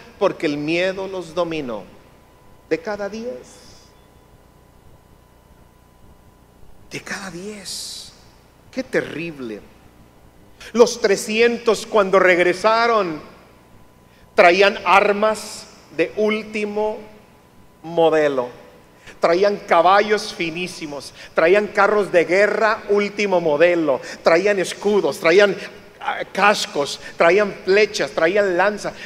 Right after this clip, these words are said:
traían un botín de ganado, traían copas de oro, copas de plata, traían un botín enorme, enorme,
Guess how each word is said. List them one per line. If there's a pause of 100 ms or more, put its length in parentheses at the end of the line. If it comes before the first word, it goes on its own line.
(100)
traían
un
botín
de
ganado, (180)
traían (240)
copas
de
oro,
copas
de
plata, (220)
traían
un
botín (160)
enorme,
enorme,